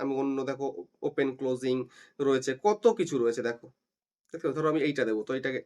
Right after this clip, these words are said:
এই যে এরকম, ঠিক আছে, এই যে দিয়ে দিলাম। ওকে, দেখো কেমন লাগছে, দেখো এই যে এইভাবে চলে এলো, দেখতে পাচ্ছ? এই কত সুন্দর লাগছে দেখতে। তো এরকম করে তোমরা কিন্তু এফেক্ট দিতে পারো। তারপরে বডি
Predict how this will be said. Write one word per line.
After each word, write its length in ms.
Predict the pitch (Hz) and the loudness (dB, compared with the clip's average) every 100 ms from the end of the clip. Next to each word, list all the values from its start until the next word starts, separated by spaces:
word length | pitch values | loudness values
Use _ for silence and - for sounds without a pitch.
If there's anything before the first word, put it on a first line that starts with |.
| - | -4
এই 60 | 131 | -2
যে 60 | 113 113 | 0 -2
এরকম, 260 | 113 - 98 - _ _ _ _ | -2 -6 -12 -14 _ _ _ _
ঠিক 100 | 185 185 | 2 2
আছে, 120 | - 147 | 0 0
এই 60 | 139 | 0
যে 40 | 127 | 0
দিয়ে 120 | 123 | 0
দিলাম। 160 | 117 117 - _ _ _ _ 165 | -2 -6 -12 _ _ _ _ -4
ওকে, 160 | 165 170 - _ _ 135 | -2 -4 -8 _ _ -4
দেখো 240 | 127 131 - _ _ _ _ _ _ 135 | -4 -4 -12 _ _ _ _ _ _ 0
কেমন 160 | 127 123 | 2 2
লাগছে, 240 | 113 - 131 _ _ _ _ _ _ _ _ _ _ _ - | -2 -12 -16 _ _ _ _ _ _ _ _ _ _ _ -4
দেখো 180 | 127 123 | 0 2
এই 40 | 127 | 2
যে 60 | 135 | 6
এইভাবে 220 | 156 156 156 | 8 8 6
চলে 140 | 143 127 | 4 4
এলো, 100 | 123 156 | 2 0
দেখতে 160 | 180 208 | 4 2
পাচ্ছ? 160 | 202 240 - _ - - _ _ _ | 4 -2 -2 _ -20 -20 _ _ _
এই 120 | 214 226 | 6 6
কত 100 | 233 226 240 | 6 4 4
সুন্দর 200 | 226 220 | 6 6
লাগছে 160 | 214 226 190 | 6 4 0
দেখতে। 200 | 190 220 - _ _ _ - | 0 -4 -6 _ _ _ 6
তো 40 | 202 | 8
এরকম 240 | 226 262 254 | 10 6 6
করে 100 | 254 247 | 8 8
তোমরা 140 | 247 | 6
কিন্তু 120 | 247 277 - | 6 4 8
এফেক্ট 220 | 196 220 175 | 8 8 2
দিতে 120 | 170 | 2
পারো। 100 | 160 175 | 4 4
তারপরে 180 | 180 156 156 | 0 2 6
বডি 200 | 175 | 8